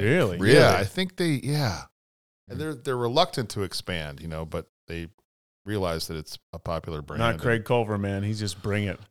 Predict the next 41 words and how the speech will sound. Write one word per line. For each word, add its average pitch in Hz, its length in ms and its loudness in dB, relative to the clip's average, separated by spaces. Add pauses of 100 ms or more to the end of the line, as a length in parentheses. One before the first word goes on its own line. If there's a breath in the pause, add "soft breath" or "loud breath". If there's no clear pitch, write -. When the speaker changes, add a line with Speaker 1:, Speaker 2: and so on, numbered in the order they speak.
Speaker 3:
Yeah. 135 420 10
Speaker 1:
He's 123 220 4
just 135 200 2
like, 147 120 8
"Give 123 140 8
Speaker 3:
Yeah. 190 260 12
Speaker 1:
me 139 80 6
Texas, 175 420 8
Speaker 2:
How 160 60 12
far 208 160 10
Speaker 1:
give 180 80 12
Speaker 2:
does 165 80 10
Speaker 1:
me - 60 4
Florida." 190 260 10
Speaker 2:
Culver's 131 160 8
go 98 160 4
out? 92 180 0
Speaker 1:
They're 165 160 6
in 170 80 4
Texas. 143 560 2 (260)
Speaker 3:
Wow. 80 360 0 (280)
Speaker 1:
Oh, 139 100 4
yeah, 147 120 6
they're 123 140 6
all 143 80 8
the 135 60 8
Speaker 2:
So - 20 8
Speaker 1:
way 117 60 8
Speaker 2:
they 139 80 10
Speaker 1:
down 120 60 8
Speaker 2:
went 127 140 8
Speaker 1:
to 104 60 -4
Speaker 2:
down, 107 380 4
but 98 100 -2
they 117 100 4
don't, 120 220 2 (340)
they 110 80 -2
don't 107 140 0
hit 95 260 -4
the 90 160 -4
In-N-Out 98 400 -4